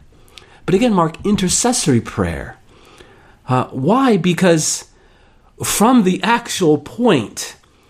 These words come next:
where the horizontal and vertical beams intersect, again,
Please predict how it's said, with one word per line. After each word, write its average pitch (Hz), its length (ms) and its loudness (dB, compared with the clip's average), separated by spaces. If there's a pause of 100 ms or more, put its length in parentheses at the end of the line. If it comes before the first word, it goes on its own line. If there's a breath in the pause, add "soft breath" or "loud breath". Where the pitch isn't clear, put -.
(220 soft breath)
where 160 420 4
the 151 140 2
horizontal 180 1000 2
and 139 220 4
vertical 151 580 2
beams 151 580 2
intersect, 175 1080 -2 (1500 soft breath)
again, 156 600 2